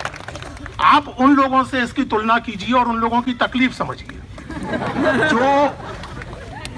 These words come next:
अव्वल तो कुछ जानते नहीं हैं, लेकिन समझते ये हैं कि वो सब कुछ जानते हैं जो जानना चाहिए। देखिए, एक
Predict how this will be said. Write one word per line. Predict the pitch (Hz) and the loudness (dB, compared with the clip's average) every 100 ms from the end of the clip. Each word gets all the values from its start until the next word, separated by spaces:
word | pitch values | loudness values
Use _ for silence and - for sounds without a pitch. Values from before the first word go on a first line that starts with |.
| 302 - - - - - - - - - - | -12 -12 -14 -14 -16 -16 -16 -16 -18 -8 -2
अव्वल | 196 254 262 | 0 2 2
तो | 269 | 2
कुछ | 262 247 | 2 4
जानते | 220 240 262 | 4 4 2
नहीं | 247 220 | 2 0
हैं, | 202 - 359 - - - - - - - - 196 | -4 -10 -10 -8 -6 -4 -2 -2 -2 -2 -2 2
लेकिन | 233 247 294 277 - - - - - | 2 2 2 0 -4 -10 -14 -16 0
समझते | 240 294 269 311 | 4 4 4 2
ये | 277 269 | 4 4
हैं | 269 285 | 4 4
कि | |
वो | 285 | 2
सब | 262 262 - | 2 0 2
कुछ | 320 | 2
जानते | 262 254 254 269 | 6 6 6 4
हैं | |
जो | 262 247 | 4 4
जानना | 220 190 170 | 2 2 -2
चाहिए। | - 107 - 240 190 202 - - - 185 - - - - - - - - - - - - - - - - - 339 - - - - - | -4 -8 -8 -8 -4 -4 -4 -4 -6 -6 -8 -10 -12 -12 -12 -10 -10 -10 -12 -14 -12 -12 -12 -14 -12 -12 -12 -12 -12 -12 -12 -12 -8
देखिए, | 143 202 277 | -4 -2 0
एक | 302 262 - | 0 0 -2